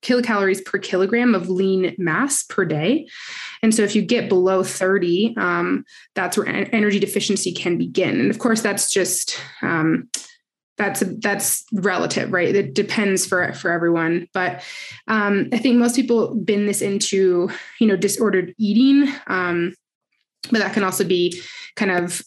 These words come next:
you know, a, a lack of knowledge or unintentional restriction of calories, right? Um, this is what we talked about in our last episode. There's social pressures to fit a certain body norm, um, perfectionism. And so you think if, you know, my, like I talked about,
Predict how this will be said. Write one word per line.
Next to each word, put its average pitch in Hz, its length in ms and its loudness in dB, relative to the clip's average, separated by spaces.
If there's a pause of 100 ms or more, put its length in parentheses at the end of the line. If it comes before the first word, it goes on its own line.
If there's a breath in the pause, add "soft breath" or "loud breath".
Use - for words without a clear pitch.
(140)
you 202 160 2
know, - 240 -2
a, 185 300 0
a 208 80 0
lack 190 240 0
of 196 60 2
knowledge 180 300 2
or - 80 -2
unintentional 202 640 0
restriction 220 480 -2
of 180 140 -4
calories, 208 800 2
right? 190 460 0
Um, 185 300 -2
this 233 120 -2
is 190 120 -2
what 202 100 0
we 214 80 2
talked 185 240 -4
about 185 160 0
in 175 60 0
our 175 100 0
last 196 320 -2
episode. 180 560 -2 (380 loud breath)
There's 190 380 0
social 240 300 2
pressures 208 540 -2
to 220 120 -2
fit 196 180 0
a - 20 0
certain 196 300 2
body 170 240 0
norm, 156 520 0
um, - 220 -2
perfectionism. - 840 -2
And - 120 0
so - 100 0
you 180 100 2
think 180 300 -2
if, - 240 -4
you 185 80 0
know, 170 100 2
my, 170 440 0
like 175 180 -2
I 170 80 -2
talked 170 280 -4
about, 180 360 -2